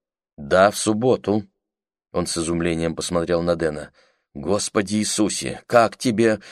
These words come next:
«Я и представления не имел, что такое бывает». «Мы вернемся с тобой из Айовы в четверг,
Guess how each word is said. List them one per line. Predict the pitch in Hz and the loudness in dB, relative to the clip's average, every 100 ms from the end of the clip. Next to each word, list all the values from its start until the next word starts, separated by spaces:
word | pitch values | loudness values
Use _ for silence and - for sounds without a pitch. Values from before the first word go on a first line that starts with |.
| - _ _ _ _ _ _ _ _ _ | -20 _ _ _ _ _ _ _ _ _
«Я | - 80 | -6 -4
и | |
представления | - 82 - - 85 98 90 85 | -4 -4 -4 -2 0 0 0 0
не | 85 90 | 0 0
имел, | 92 87 | 0 0
что | 78 - 87 _ | -2 -4 -6 _
такое | - - 92 95 90 | -10 -6 0 2 0
бывает». | 82 95 82 - - _ _ _ _ _ _ _ _ _ _ _ _ _ _ | 0 2 0 -2 -12 _ _ _ _ _ _ _ _ _ _ _ _ _ _
«Мы | 85 | -2
вернемся | 87 90 98 92 - | 0 2 2 0 -2
с | - | -2
тобой | 95 87 92 | -2 2 0
из | - 87 78 | -2 -4 0
Айовы | 85 87 107 90 | 0 2 0 0
в | 80 | -2
четверг, | - 85 82 78 - - | -4 -6 -4 -6 -8 -18